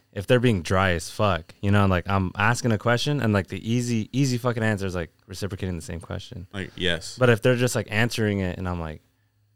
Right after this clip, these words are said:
Speaker 1: like, "I, I just came up with, like, twenty fucking questions. You have a single fucking thing you can ask me?" Like, come on.
Speaker 2: Yeah.
Speaker 1: No, but that's usually, like, the worst. Like, a-, after that, I'm like, "All right, <laughs> like, I'm just not gonna fucking talk to this person."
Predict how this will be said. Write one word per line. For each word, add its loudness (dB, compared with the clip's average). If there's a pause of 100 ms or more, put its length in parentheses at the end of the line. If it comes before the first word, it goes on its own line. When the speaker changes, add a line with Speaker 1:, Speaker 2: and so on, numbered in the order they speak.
(220)
Speaker 1:
like, -6
"I, 2
I 4
just -4
came 0
up -2
with, -4
like, -2
twenty -2
fucking -6
questions. -4
You 2
have 2
a -4
single -2
fucking -4
thing 0
you -2
can -2
ask -2
me?" -2
Like, -6 (180)
come -10
on. -2
Speaker 2:
Yeah. -2 (120)
Speaker 1:
No, -14
but -10 (480)
that's 2
usually, 4
like, 0
the -6
worst. -8
Like, -6
a-, -2
after 2
that, 4
I'm 4
like, 0
"All 2
right, -2
<laughs> -
like, -10
I'm -6
just -14
not -14
gonna -18
fucking -14
talk -12
to -12
this -12
person." -16